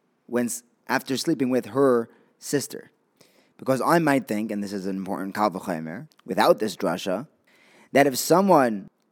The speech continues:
was Boyal and Isser Kal, and in this case that refers to an Ashes Ish, and that answers him on his wife, so when he is Boyal and Isser Chomer of one's wife's sister,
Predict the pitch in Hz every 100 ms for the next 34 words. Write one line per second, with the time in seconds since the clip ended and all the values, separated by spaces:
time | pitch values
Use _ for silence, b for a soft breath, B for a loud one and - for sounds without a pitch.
0 | _ 123 147 127 113 151 165 143 127 143
1 | 156 151 135 - 165 180 110 62 - _
2 | _ - 107 123 135 - 127 110 104 110
3 | 127 117 120 110 113 101 90 156 104 101
4 | - _ _ _ _ _ _ - 117 135
5 | 117 127 131 120 120 135 113 113 113 123
6 | 113 95 - - _ _ _ _ _ -
7 | 104 98 131 - - _ _ _ _ _
8 | _ _ - 95 107 160 147 131 143 117
9 | 117 147 139 107 80 b b b _ _
10 | _ 117 131 117 110 101 147 202 127 104
11 | 113 110 104 117 101 107 120 - - -
12 | - 202 - 131 120 165